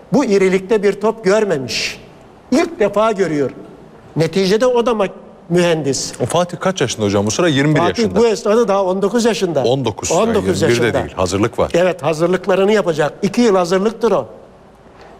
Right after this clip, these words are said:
Speaker 1: İki ay kuşatmadır ve bir bin yıllık imparatorluğun sonudur. Hazırlık olmadan netice gelmez. Diyor ki, "Dökerim ama mermisini yapamam."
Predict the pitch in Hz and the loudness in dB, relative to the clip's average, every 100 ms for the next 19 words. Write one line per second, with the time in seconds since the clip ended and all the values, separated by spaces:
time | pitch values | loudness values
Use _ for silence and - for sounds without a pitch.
0 | - 190 247 202 185 185 - 185 185 190 | -6 0 2 2 0 -2 -2 -2 0 0
1 | 208 254 180 208 233 - 143 190 226 175 | 0 0 2 2 0 -6 -2 0 0 -2
2 | - - - 139 220 285 214 180 180 202 | -8 -20 -8 0 2 2 2 2 2 2
3 | 269 196 180 175 190 190 196 190 226 277 | -2 -4 -4 0 0 2 2 2 2 0
4 | - 175 208 185 131 - - - - - | -2 0 2 0 -4 -12 -20 -20 -20 -20
5 | - - 165 165 214 214 208 254 233 196 | -16 -2 0 2 2 2 2 0 0 0
6 | 233 226 190 190 185 190 180 190 220 208 | 0 0 -2 0 0 2 2 2 0 -2
7 | - - - - - - - - - - | -6 -12 -20 -20 -20 -20 -20 -20 -20 -20
8 | - - 147 196 320 - 196 143 - - | -20 -6 0 2 2 0 -2 -2 -10 -2
9 | 190 190 240 269 240 311 262 143 - 151 | -2 2 2 2 2 0 0 -4 -12 -2
10 | 180 202 214 208 233 226 226 262 226 | 2 2 0 0 2 2 2 0 0